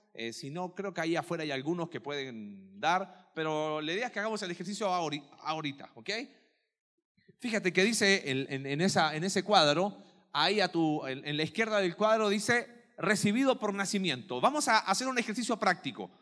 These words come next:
A ver. Sí, nos va a dar el tiempo, no hay problema. Vamos a hacer un ejercicio. Ey, si eras de los que, igual que yo en la escuela, no se vale copiar el del lado, ¿ok? Es personal, ¿ok?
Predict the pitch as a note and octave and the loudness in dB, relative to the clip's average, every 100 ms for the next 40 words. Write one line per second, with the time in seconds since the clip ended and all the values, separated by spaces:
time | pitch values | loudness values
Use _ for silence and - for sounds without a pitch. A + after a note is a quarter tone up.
0 | - - - _ _ _ C3 F3+ _ _ | -20 -20 -20 _ _ _ -14 -14 _ _
1 | _ _ _ _ _ _ _ _ _ - | _ _ _ _ _ _ _ _ _ -8
2 | G3+ F#3+ C#3+ C#3+ C#3 B2+ - G#2 F#2+ B2 | -2 -2 -2 -4 -4 -4 -4 -8 -8 -10
3 | D#3+ B2+ A2+ F#2+ - _ - - - G3+ | -8 -6 -8 -10 -16 _ -20 -20 -2 2
4 | A#3+ A#3+ B3+ A#3+ A#3 G#3+ F#3 D#3 A#3 A#3 | 4 4 4 4 4 4 2 4 2 2
5 | - - _ _ _ - - G3 E3 - | -8 -20 _ _ _ -18 0 2 2 0
6 | A2 - - C3+ _ - - _ _ - | -14 -20 -20 -20 _ -12 -12 _ _ -18
7 | D3+ F#3 A3 G3+ D#3+ D3 D#3+ D#3 C#3+ B2+ | -2 2 4 4 2 0 0 0 -2 -6
8 | B2 B2+ _ _ - A#2+ C3 F#3 E3 D3+ | -12 _ _ _ -20 -12 -6 -6 -6 -6
9 | G3+ F#3+ D3+ C3 - G#3+ A#3+ B3+ - _ | -4 -4 -6 -12 -6 -4 -2 -4 -6 _
10 | _ D#3+ F#3+ F3 G3 F#3+ E3 F3+ F3+ E3 | _ -4 -2 0 0 -2 -2 -2 -2 -2
11 | E3+ F#3 C3 A2 F3 E3 F3 F#3+ F#3 G3+ | -2 0 -2 -2 -2 -2 0 0 2 4
12 | A3 F#3 E3 | 6 6 6